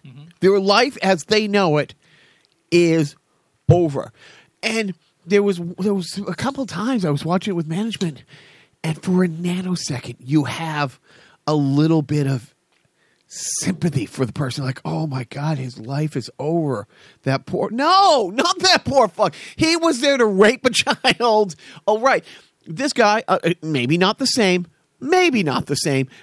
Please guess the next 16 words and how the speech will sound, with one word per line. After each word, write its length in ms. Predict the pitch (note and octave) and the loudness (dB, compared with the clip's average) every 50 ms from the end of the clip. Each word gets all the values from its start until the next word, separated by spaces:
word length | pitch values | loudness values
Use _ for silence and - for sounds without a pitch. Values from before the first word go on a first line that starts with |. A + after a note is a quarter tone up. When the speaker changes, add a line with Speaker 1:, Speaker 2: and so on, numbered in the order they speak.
| - - | -6 -2
Speaker 2:
but 120 | G#3 A3 | -2 0
there's 220 | A#3 D4+ D4 C4 A3+ | 0 0 -2 -2 -2
no 280 | A3+ A#3 B3 B3+ C4+ | -2 -2 0 2 2
way 320 | B3+ A#3+ A#3 A3+ G#3 F3+ E3+ | 2 2 4 4 4 2 0
he 260 | D3 - - F3+ E3+ | -2 -4 -4 -4 -2
should 240 | E3 - F3 E3 D3 | -2 -2 -4 -4 -2
be 300 | E3+ E3 D#3+ D3+ D3 D3 | 0 2 2 2 2 0
in 200 | D3 D3+ C#3+ C#3 | 0 -2 -4 -2
a 260 | B2+ B2 A#2+ A2+ A2 _ - - _ _ _ _ _ _ _ _ | -2 -2 -2 -4 -8 _ -20 -20 _ _ _ _ _ _ _ _
children's 560 | - - - C4 B3 C4 A3 A#3+ A#3+ A#3 G#3 - | -4 -2 0 0 0 0 -2 -2 -4 -4 -4 -6
supervisor 1400 | - - - - - - A#3+ B3 G3+ - A3 G3 F3+ F#3 F3+ E3+ E3+ F3 E3+ D#3 E3+ E3+ D#3+ D#3+ D3+ D3+ D3+ D3 D3 - - - - - | -6 -6 -6 -6 -6 -4 -4 -4 -4 -4 -6 -4 0 2 2 4 4 2 0 0 2 2 4 4 4 4 2 2 -2 -6 -16 -20 -18 -10
mentoring 680 | - C#3 D3 E3 F#3+ G3+ G#3 F#3 - G#3 G3+ G3 F#3 F3 | -6 -4 0 0 0 0 0 -2 0 0 0 0 0 -2
position 720 | F3+ E3 - - F#3+ F3+ E3 - - D3+ A#2+ A2+ A#2+ C3 C3+ _ - - _ _ - | -4 -4 -2 0 0 0 0 0 -2 -4 -4 -4 -6 -10 -14 _ -20 -20 _ _ -10
telling, 640 | - F#3+ F3 E3 F3+ F3+ E3+ D#3+ D#3 D3+ D#3 D3+ D3 _ _ _ _ | -6 -4 -2 0 0 0 0 0 -2 -4 -6 -8 -10 _ _ _ _
you 140 | - - D#3+ | -8 -6 -4
know, 300 | D3+ D3 C#3+ C#3 C3+ C3 | -2 0 -2 -2 -2 -4